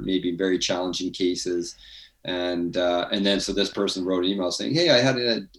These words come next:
uh, a dream that you told me that you were gonna come back in a different way, in a very specific way with healing for har-, harder cases." So exactly what I had said to the person, this person across the country dreamt of it. So that was like, "Whoa, okay, there's something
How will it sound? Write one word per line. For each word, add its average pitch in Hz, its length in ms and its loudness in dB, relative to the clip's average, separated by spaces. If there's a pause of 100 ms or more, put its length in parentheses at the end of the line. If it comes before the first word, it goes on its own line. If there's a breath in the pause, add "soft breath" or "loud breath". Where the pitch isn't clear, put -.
(100)
uh, 95 360 4
a 101 80 2
dream 120 380 6
that 101 160 4
you 117 120 2
told 117 300 4
me 113 100 6
that 101 240 2 (280 loud breath)
you 101 120 0
were 101 60 4
gonna 101 160 2
come 110 180 0
back 113 240 8
in 110 80 0
a 101 60 0
different 107 300 0
way, 107 200 4
in 101 80 0
a 98 60 0
very 107 160 2
specific 110 600 0
way 107 280 4
with 98 160 2
healing 107 500 2 (300 loud breath)
for - 100 0
har-, 110 180 -2
harder 110 320 6
cases." 110 440 2
So 107 160 8
exactly 117 420 6
what 107 100 8
I 101 60 8
had 101 120 6
said 113 200 6
to 110 60 4
the 107 40 0
person, 98 440 0 (240 loud breath)
this 101 120 0
person 117 380 2
across 104 300 4
the 120 80 -2
country 101 320 0
dreamt 107 320 4
of 95 100 6
it. 92 160 4
So 104 80 0
that 110 180 8
was 113 160 6
like, 98 220 8
"Whoa, 107 280 10
okay, 90 360 6 (360 soft breath)
there's 104 200 4
something 101 800 6